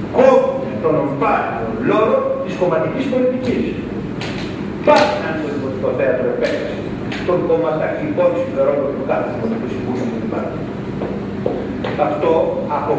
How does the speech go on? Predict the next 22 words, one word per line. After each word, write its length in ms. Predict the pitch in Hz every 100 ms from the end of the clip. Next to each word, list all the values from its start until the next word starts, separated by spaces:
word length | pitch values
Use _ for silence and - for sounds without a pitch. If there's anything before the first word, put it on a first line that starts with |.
| 151
μόνο 180 | 185 185 185
του 80 | 196
είναι 140 | 226 226 226
πολύ 220 | 202 247 226
μεγάλο. 400 | 226 247 - - - - - - - - - - - - - - - - - - 156
Γιατί 220 | 196 196 185
ο 20 | 175
πειραϊκός 420 | 151 135 - - 131
λαός, 300 | - 151 147 151 - - - -
η 40 | 165
νέα 140 | 196 190
γενιά 200 | 196 190
βεβαίως 240 | - - -
δεν 80 | 220 -
έχει 120 | -
την 80 | - 110
ίδια, 180 | 110 131
δεν 60 | -
λειτουργήσε 360 | - 147 - -
ο 20 | -
θέατρος. 320 | - - - - - - - - - - - - - - 226 - - 254 240
Τα 60 | -